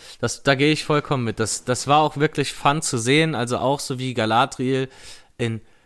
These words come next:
in einer ihr vollkommen nicht würdigen Art und Weise, wie i-,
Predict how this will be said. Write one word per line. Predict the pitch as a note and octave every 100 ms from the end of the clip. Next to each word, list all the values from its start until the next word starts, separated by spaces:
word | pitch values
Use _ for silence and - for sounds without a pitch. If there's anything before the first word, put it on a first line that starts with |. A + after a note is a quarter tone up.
| _ _
in | C3 -
einer | C#3 C3+ C3 -
ihr | D#3 D#3 D3+
vollkommen | - - E3 G3 F#3+ - C#3 C#3 C#3 D3
nicht | C#3 D3+ F#3+ -
würdigen | C#3 E3 D#3+ D3+ C#3+
Art | B2 D3
und | D3 A2+
Weise, | A2 C3 A#2+
wie | A#2 C#3+ D3+
i-, | C#3+